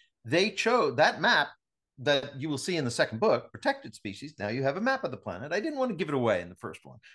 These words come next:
'cause it would have been a terrible thing, I think, if you read about their,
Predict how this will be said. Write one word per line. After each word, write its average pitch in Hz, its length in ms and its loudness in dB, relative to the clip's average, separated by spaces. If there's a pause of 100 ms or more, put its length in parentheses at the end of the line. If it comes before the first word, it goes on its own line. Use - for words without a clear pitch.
(140)
'cause 175 160 0
it - 20 -2
would 196 100 4
have 226 60 0
been 254 140 0
a 254 40 2
terrible 247 360 2
thing, 127 280 0
I 110 120 2
think, 123 280 -2
if 117 160 -6
you 127 180 -4 (200)
read 208 260 0
about 127 400 4
their, 123 280 0